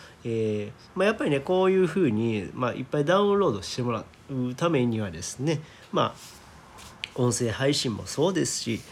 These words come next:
そのTwitterもそうですし、えー、エスエヌエス、他の、まあ、Instagramとか、またYouTubeとか、そういったね、媒体でね、ピーアールする必要が本当に大事だなと思いました。えー、結構草の根運動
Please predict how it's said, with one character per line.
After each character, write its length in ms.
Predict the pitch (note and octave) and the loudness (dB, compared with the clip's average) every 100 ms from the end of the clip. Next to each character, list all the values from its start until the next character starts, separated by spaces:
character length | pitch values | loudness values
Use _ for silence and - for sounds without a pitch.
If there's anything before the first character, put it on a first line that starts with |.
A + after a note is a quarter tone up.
| - | -16
そ 100 | - | -10
の 140 | G2 F2 | -10 -8
Twitter 760 | - A#2+ A2 - - A2+ A2 | -2 -2 -2 -8 -8 -4 -4
も 140 | G#2 F#2+ | -4 -8
そ 220 | - E3+ | -4 -2
う 20 | |
で 100 | C#3 | 0
す 80 | G#2 | -2
し、 240 | - - - - - - - | -4 -8 -12 -20 -20 -20 -12
え 600 | G#2 F#2+ F2 D#2+ D#2 G2+ | -10 -8 -10 -14 -14 -14
ー、 60 | A2 | -10
エ 40 | |
ス 200 | G#2+ - | -10 -4
エ 140 | A#2 A2 | -4 -2
ヌ 80 | A2+ | -4
エ 60 | |
ス、 100 | G#2 | -6
他 240 | - - A#2+ | -10 -6 -4
の、 160 | A2 F#2 | -4 -2
ま 120 | B2 | 0
あ、 20 | |
Instagram 560 | B2 A2+ B2+ B2 A#2 G2+ | 2 2 2 4 2 0
と 100 | - | -8
か、 140 | G2+ - | -12 -10
ま 120 | - B2+ | -6 0
た 100 | B2+ | 2
YouTube 420 | C#3 C3 B2 F#2 | 4 2 0 -4
と 100 | G2 | -8
か、 160 | - G#2 | -10 -8
そ 160 | - | -4
う 20 | D#3 | -4
い 40 | |
っ 20 | |
た 100 | D#3 | -4
ね、 180 | - - - - | -8 -10 -12 0
媒 240 | C#3+ E3 | 2 2
体 200 | F3 E3 | 2 2
で 100 | D#3+ | 2
ね、 160 | E3 D#3 - - | -2 -4 -12 -10
ピ 100 | - A3 | -2 2
ー 60 | G#3+ | 4
ア 40 | |
ー 20 | |
ル 60 | A2 | 2
す 100 | A#2 | -2
る 60 | G#2+ | -6
必 180 | - | -6
要 60 | A2 | -6
が 80 | G2+ - - | -6 -10 -8
本 120 | B2 B2+ | -2 2
当 40 | |
に 80 | C3 | 2
大 160 | G2+ | 2
事 300 | F#2+ F2+ A#2 | -4 -4 -2
だ 120 | G2+ F2+ | -2 -4
な 240 | A#2 B2+ | 0 0
と 100 | B2 | 0
思 120 | G#2 | -6
い 60 | G#2+ | -4
ま 140 | A2 | -4
し 80 | G#2 | -4
た。 160 | - - - - - | -6 -10 -16 -20 -10
え 40 | A2 A2 | -6 -6
ー、 60 | - | -8
結 320 | - E3+ - | 0 2 2
構 160 | - A#2+ | 2 0
草 280 | - D3+ C#3+ | 2 6 8
の 140 | C3 | 8
根 100 | B2+ | 6
運 380 | B2+ A#2+ G2+ E2+ | 6 2 0 -6
動 220 | F#2+ D#2+ | -10 -10